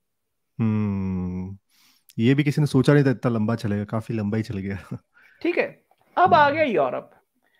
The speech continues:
Speaker 1: हम्म।
Speaker 2: यूरोप के अंदर वहां के बैंकों ने बहुत सारा पैसा डेरिवेटिव्स में लगाया हुआ है, जैसे डॉयश बैंक है, क्रेडिट स्विस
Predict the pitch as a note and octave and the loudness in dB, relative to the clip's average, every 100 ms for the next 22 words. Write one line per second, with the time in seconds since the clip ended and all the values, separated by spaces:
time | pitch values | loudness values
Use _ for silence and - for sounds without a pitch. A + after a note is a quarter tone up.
0 | _ G#3 F3+ G#3+ C4 G4 - - - G#3+ | _ -6 4 6 6 4 2 -8 -6 -4
1 | G#3+ G#3 D#3 E3 - _ F#3 G3+ D#4 D#4 | -4 0 0 0 -4 _ -2 -2 -2 -4
2 | C#4+ F#3 E3+ F3 F#3 D#3+ D3 D#3+ F#3 - | -4 -4 -6 -8 -8 -8 -12 -12 -12 -8
3 | F3+ C#4+ C#4 C4 B3 A#3 - C3 C#3 D3+ | -6 -6 -6 -6 -4 -8 -8 -10 -10 -8
4 | D#3+ G#3+ D#3 - D3+ E3 D#3+ D#3+ F#3 F3 | -6 -6 -8 -4 -4 -4 -8 -10 -10 -10
5 | E3+ C3 A#2+ A2 A2 A2 A2+ A2+ C3+ D3 | -10 -10 -10 -10 -10 -14 -14 -14 -12 -10
6 | D#3 C#3+ D#3+ E3+ E3+ D#3+ C#3 C3+ - C3+ | -8 -2 -2 -2 -6 -6 -6 -6 -8 -8
7 | C#3 D#3+ D3 D3 D3+ - D3 C#3 | -8 -6 -6 -6 -10 -8 -6 -6